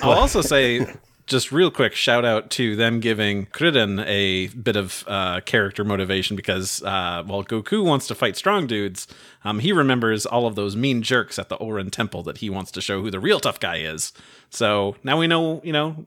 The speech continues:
Speaker 1: really what he's here for.
Speaker 2: No, yeah, I, I appreciate that too. That's definitely something that the anime tries to allude to more than the manga does, 'cause I don't think that really,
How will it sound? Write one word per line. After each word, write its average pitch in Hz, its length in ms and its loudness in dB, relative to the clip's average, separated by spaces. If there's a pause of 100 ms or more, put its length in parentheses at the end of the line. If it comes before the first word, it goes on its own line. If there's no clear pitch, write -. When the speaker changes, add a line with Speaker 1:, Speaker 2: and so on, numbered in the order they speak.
Speaker 1:
really 151 280 2
what 170 140 4
he's 175 180 -2
here 262 140 -2
for. - 280 -12 (440)
Speaker 2:
No, 190 180 2
yeah, 170 340 2
I, 127 140 2
I 147 60 4
appreciate 160 480 0
that - 180 2
too. 135 180 0
That's 143 300 0
definitely 139 420 0
something 123 440 0
that 113 180 2
the 113 160 -4
anime 110 400 4
tries 104 280 2
to 110 120 0
allude 98 340 0
to 110 140 -4
more 98 280 -2
than 92 180 -2
the 90 80 -6
manga 90 360 -4
does, 87 300 -4
'cause 98 160 -2
I 101 100 6
don't 101 160 2
think 92 200 0
that - 160 2
really, 92 400 -2